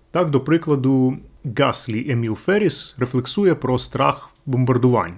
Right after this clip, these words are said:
а її улюблені монстри дивуються, як це так, що люди намагаються скривдити одне одного? Чи, наприклад, Серджо Аргонес зі своїм відомим мандрівником Гру, який опиняється у ролі загарбника на війні, якої не розуміє, але вважає, що він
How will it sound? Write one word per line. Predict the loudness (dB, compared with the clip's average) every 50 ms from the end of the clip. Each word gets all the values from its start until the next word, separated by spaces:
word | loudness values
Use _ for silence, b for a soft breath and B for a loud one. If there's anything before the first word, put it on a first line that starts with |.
| -10 -6
а | -4 -2
її | 0 0 0
улюблені | 0 2 2 2 2 2 0 0 0 0
монстри | 2 2 2 2 0 0 -2 -2 -2
дивуються, | 0 0 0 2 2 2 2 2 0 0 -2 -2 -2 B B B B B B B 0
як | 0 0 2
це | 0 -2 -2
так, | 0 -2 -2 -2 -2
що | -4 -4 -2
люди | 0 2 2 2
намагаються | 0 0 0 0 2 2 0 0 -2 -4
скривдити | -6 -4 0 0 0 0 -2 -4 -8 -8
одне | -8 -8 -8 -8 -8 -6
одного? | -6 -8 -8 -10 -12 -14 -16 -16 -18 -20 -16 -2
Чи, | 0 2
наприклад, | 2 4 2 2 0 0 0 0
Серджо | 2 2 2 2 2 0 0
Аргонес | 2 2 0 2 2 2 2 2 0 -2 -4
зі | -6 -6
своїм | -6 -4 -2 0 0 0 0
відомим | -2 -2 0 0 2 2 2
мандрівником | 0 0 -2 -2 -2 -2 -2 -2 -2 -4 -2 -2 -2 -2 -2 -4 -2 0
Гру, | 2 2 4 2 0 -2 -4
який | -8 -6 -4 -6 -4
опиняється | -4 -2 -2 0 0 0 0 0 -2
у | -4 -2 -2
ролі | -2 -2 -2 -2
загарбника | -2 -2 -2 -2 0 0 0 -2 -4 -6 -8 -8 -8 -6
на | -6 -6
війні, | -6 -6 -4 -2 -2 0 0 0
якої | 0 -2 0 0 0 0 2
не | 0 0 -2 -2 -2
розуміє, | -2 -4 -6 -6 -2 -2 0 0 0 0 -2 -2
але | -4 -4 -4
вважає, | -4 -4 -6 -6 -4 -4 -2 -2 -4
що | -4 -6 -8 -8
він | -6 -6 -6 -6 -8